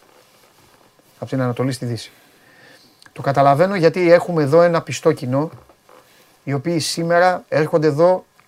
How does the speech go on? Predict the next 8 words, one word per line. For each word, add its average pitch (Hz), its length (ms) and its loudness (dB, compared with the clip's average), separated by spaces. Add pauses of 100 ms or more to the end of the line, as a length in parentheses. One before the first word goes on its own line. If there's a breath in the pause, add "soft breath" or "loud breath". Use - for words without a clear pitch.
(260)
και 151 100 -4
ακούν 139 240 -2
συγκεκριμένα 147 540 -6
πράγματα. 117 520 -4 (800)
Ακούν 143 320 -6
μια 135 360 -4
χαλαρή 127 420 -2
εκπομπή, 165 580 -6